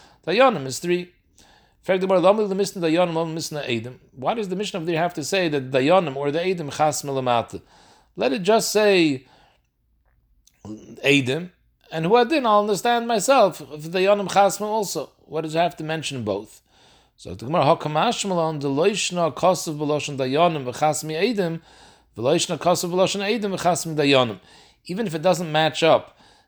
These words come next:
the Nusach of the Prusbul is B'Lashon Dayanim, and the Chasim is B'Lashon Eidim, or vice versa, the Nusach is B'Lashon Eidis, and the Chasim is B'Lashon Dayanim, that's okay. Nusach B'Lashon Dayanim means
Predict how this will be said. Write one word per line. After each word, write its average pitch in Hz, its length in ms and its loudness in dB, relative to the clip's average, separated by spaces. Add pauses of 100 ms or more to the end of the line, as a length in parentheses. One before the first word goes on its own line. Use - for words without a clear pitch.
the 127 400 2
Nusach 165 500 2
of 135 140 -4
the 131 80 -4
Prusbul 113 640 -2
is 139 200 -2
B'Lashon 135 440 0
Dayanim, 131 480 4
and 120 80 -8
the 117 40 -6
Chasim 165 320 -6
is 151 80 -6
B'Lashon 135 400 -4
Eidim, 160 280 0
or 120 100 -2
vice 170 320 2
versa, 123 300 -6
the 117 100 -6
Nusach 151 300 -6
is 135 100 -8
B'Lashon 131 340 -4
Eidis, 147 420 -2 (440)
and 120 100 -10
the 120 60 -4
Chasim 170 300 -2
is 147 80 -4
B'Lashon 170 300 0
Dayanim, 233 380 2
that's 202 220 2
okay. 143 380 -2
Nusach 151 420 -4
B'Lashon 156 380 -2
Dayanim 143 420 -2
means 127 420 -8